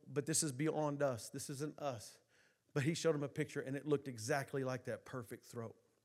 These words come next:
They brought him these pads to put on his throat because the radiation gives you third-degree burns if you have to go through it. And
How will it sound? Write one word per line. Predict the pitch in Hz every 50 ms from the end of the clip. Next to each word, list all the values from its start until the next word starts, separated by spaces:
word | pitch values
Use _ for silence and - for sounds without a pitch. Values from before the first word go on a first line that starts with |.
| _ _ _ _ _ _ _ _ _ _ - - - - - - - _ _ _ _ _ _ _ _ -
They | 170 175
brought | 156 135 185 196 226 233 - 185
him | 151 190 185 175 165 147 131 - - _ _ _
these | 143 170 170 - -
pads | - - - 214 208 196 185 165 135 -
to | - 156
put | - - 202
on | 190 185
his | 165 143
throat | - - - 196 190 165
because | 160 151 - 170 147
the | 151 156
radiation | 160 170 180 160 160 160 175 160 - - 156
gives | 143 117 170 160 123 127
you | 151
third-degree | - - - 170 175 175 156 143 139 139 160 156 151
burns | 127 156 156 160 156 156 135
if | 143 - -
you | 151
have | 143 151 143 -
to | 147
go | 139 139
through | 127 - - 160 156
it. | 139 131
And | 120